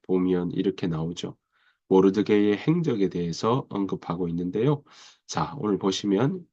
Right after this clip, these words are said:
삼 절입니다. "유다인 모르드게가 아수에로 왕의 다음이 되고, 유다인 중에 크게 존경받고,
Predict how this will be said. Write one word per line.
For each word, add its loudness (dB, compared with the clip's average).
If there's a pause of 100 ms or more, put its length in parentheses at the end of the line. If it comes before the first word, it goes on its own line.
삼 -6
절입니다. -2
"유다인 4
모르드게가 0 (500)
아수에로 2
왕의 0
다음이 -2
되고, -4 (680)
유다인 4
중에 4
크게 2
존경받고, 0